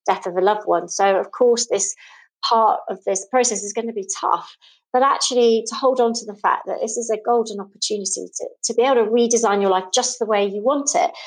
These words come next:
So there is a light at the end of the tunnel. You can get through it. You will get through it. And ask for help if you need it, because there are lots of people out there that can offer you help and advice just to make it a bit easier for you to get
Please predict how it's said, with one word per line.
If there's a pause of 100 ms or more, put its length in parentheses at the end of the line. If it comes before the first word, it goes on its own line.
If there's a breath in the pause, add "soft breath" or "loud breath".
(160 loud breath)
So
there
is
a
light
at
the
end
of
the
tunnel.
You (100)
can
get
through
it.
You
will
get
through
it. (440 loud breath)
And
ask
for
help
if
you
need
it,
because
there
are
lots
of
people
out
there
that
can
offer
you
help
and
advice (360 loud breath)
just
to
make
it
a
bit
easier
for
you
to
get